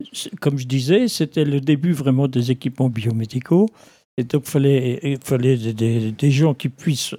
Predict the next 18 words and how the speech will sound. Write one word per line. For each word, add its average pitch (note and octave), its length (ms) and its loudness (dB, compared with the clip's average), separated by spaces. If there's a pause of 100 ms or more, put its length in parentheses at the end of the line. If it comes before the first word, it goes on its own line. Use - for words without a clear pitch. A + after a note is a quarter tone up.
entretenir C#3 580 0
ce - 100 -6
matériel B2+ 680 -2 (480)
et C#3+ 400 2
aider D#3+ 440 4
les C3+ 140 2
ma-, C#3 180 0
les, A#2+ 600 2
les A#2+ 120 -2
chirurgiens, B2+ 760 0
les B2+ 220 0
infirmières B2+ 580 0
et B2 60 -2
tout - 140 -8
ça G3 140 -4
à F3 40 0
s'en D#3 140 0
servir. G#2 440 -6